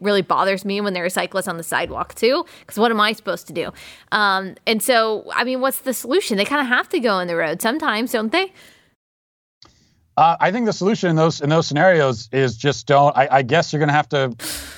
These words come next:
Speaker 2: I, I guess you, you, you just can't bike at all. I'm sorry. Like, find something else to do with your time.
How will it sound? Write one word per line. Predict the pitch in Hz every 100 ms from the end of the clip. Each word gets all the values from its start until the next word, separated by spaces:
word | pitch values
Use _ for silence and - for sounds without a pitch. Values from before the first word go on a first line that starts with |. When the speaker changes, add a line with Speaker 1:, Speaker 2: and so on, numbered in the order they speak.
| - _ - - _ _
Speaker 2:
I, | - 139
I |
guess | 135 165
you, | 156 127
you, | 143 120
you | 123
just | 113 123 -
can't | 151 131
bike | 117 147 127
at |
all. | 156 196 139
I'm | -
sorry. | - 165 143
Like, | 90 -
find | - 139 151
something | 165 135
else | 143 -
to |
do | 113 160
with | 160
your | 147
time. | 120